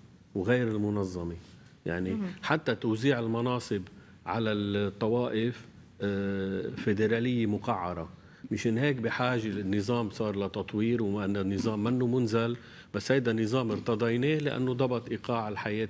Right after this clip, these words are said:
Speaker 1: السياسية بلبنان.
Speaker 2: مهم.
Speaker 1: هيدا شيء كتير مهم. استراتيجيا دفاعية، استراتيجيا دفاعية كمان أولوية، ولكن أو-، أنا برأيي أولوية الأولويات إنه ما نرقع بدلة مخزوقة مية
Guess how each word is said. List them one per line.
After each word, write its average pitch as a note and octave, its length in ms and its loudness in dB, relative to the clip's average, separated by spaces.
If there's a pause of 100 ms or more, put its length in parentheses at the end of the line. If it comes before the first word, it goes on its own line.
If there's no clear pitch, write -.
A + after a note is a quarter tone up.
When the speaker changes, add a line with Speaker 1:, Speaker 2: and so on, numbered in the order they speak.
Speaker 1:
السياسية G2+ 600 -2
بلبنان. F2 540 -4
Speaker 2:
مهم. G3 240 -4 (420)
Speaker 1:
هيدا A2 280 2
شيء G#2+ 200 -2 (100)
كتير A2 240 2
مهم. E2 280 -6 (440)
استراتيجيا C#3 580 4
دفاعية، C3+ 640 0
استراتيجيا B2 520 0
دفاعية A2+ 560 0
كمان B2 440 0
أولوية، G2+ 720 0 (400)
ولكن A#2 520 2
أو-، A#2 320 -2
أنا C3 180 0
برأيي G#2+ 640 -2 (400)
أولوية A2+ 600 2
الأولويات G2+ 840 0
إنه G#2+ 220 -2
ما C#3 120 2
نرقع C3+ 420 -2
بدلة A#2 600 0 (120)
مخزوقة G#2+ 800 0
مية G#2+ 200 0